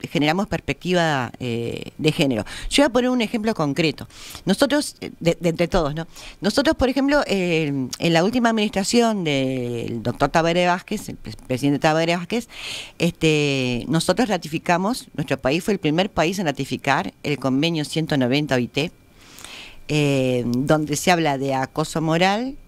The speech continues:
este, de, de acoso, este, violencia en el trabajo, acoso, este, laboral, pero también incluye la violencia basada en género. Este convenio se volvió ley.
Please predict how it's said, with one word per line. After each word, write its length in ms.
este, 840
de, 360
de 140
acoso, 720
este, 640
violencia 400
en 60
el 80
trabajo, 420
acoso, 480
este, 260
laboral, 480
pero 220
también 400
incluye 680
la 120
violencia 480
basada 300
en 80
género. 380
Este 200
convenio 680
se 200
volvió 240
ley. 200